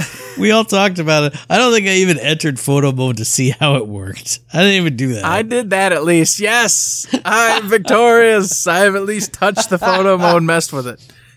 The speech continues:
Speaker 2: Yes, thank you. Pre-, I even, I
Speaker 1: Oh, wait a
Speaker 2: even
Speaker 1: minute.
Speaker 2: went further and looked for a spot one time for, like, five minutes. I was, like, looking around,
Speaker 1: Nice.
Speaker 2: and then I went, "Ah, I don't have time for this right now," and then gave up on it.
Speaker 1: <laughs>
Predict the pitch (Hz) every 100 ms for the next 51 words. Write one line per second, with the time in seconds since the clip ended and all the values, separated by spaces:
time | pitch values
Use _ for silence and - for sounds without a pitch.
0 | _ - - - - - 151 123 - -
1 | - - - - - - - - - 160
2 | 226 233 185 - 175 226 226 226 165 139
3 | 143 151 135 - 208 220 151 135 147 160
4 | 202 - 185 143 - - 190 170 - _
5 | - 160 202 220 196 147 131 156 147 -
6 | 175 170 196 196 190 156 165 147 165 156
7 | 151 147 160 160 165 156 160 156 139 160
8 | - - - - 147 151 147 143 - -
9 | _ 135 139 147 147 143 143 139 139 -
10 | 143 - 135 139 - 135 139 139 139 -
11 | - _ _ - 139 135 131 135 127 123
12 | 117 110 - - - - - _ -